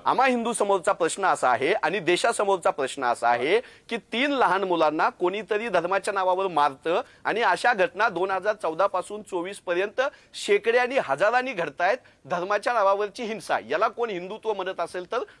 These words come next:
वारकरी म्हणून, देवीचा आराधी म्हणून आणि खो-, खंडोबाचा भक्त म्हणून मला ते मान्य नाही.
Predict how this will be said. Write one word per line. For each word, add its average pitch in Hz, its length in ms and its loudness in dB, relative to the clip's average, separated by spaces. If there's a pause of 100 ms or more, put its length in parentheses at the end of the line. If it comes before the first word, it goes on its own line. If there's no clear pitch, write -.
वारकरी 170 460 2
म्हणून, 240 340 -2 (220)
देवीचा 170 460 -2
आराधी 196 340 4
म्हणून 233 340 -4 (200)
आणि 170 280 -2
खो-, 185 300 -6
खंडोबाचा 196 500 0
भक्त 175 260 -2
म्हणून 185 280 -6
मला 160 220 0
ते 202 180 -4
मान्य 143 280 -4
नाही. - 140 -4